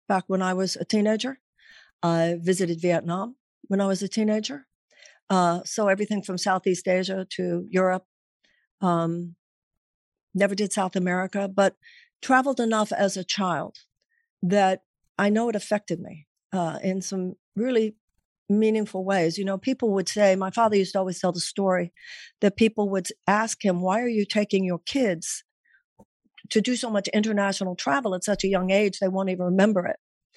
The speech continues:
And his answer was that it would get under our skin. And he was absolutely correct. There was a certain level of propaganda that I was never vulnerable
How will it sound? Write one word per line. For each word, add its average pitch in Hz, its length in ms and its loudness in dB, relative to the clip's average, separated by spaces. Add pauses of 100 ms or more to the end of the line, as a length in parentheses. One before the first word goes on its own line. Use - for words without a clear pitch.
(400)
And 202 160 6
his 220 160 0
answer 269 320 0
was 202 220 -4
that 196 160 6
it 196 80 -2
would 196 140 -2
get 208 240 6
under 214 220 4
our 190 220 0
skin. 175 640 0 (1080)
And 226 140 8
he 240 100 2
was 247 160 0
absolutely 240 500 2
correct. 214 640 0 (280)
There 277 220 6
was 262 420 2
a 233 60 0
certain 269 320 -2
level 247 240 2
of 180 140 2
propaganda 180 840 2 (600)
that 233 180 6
I 247 120 4
was 247 220 0
never 277 220 -2
vulnerable 277 560 -2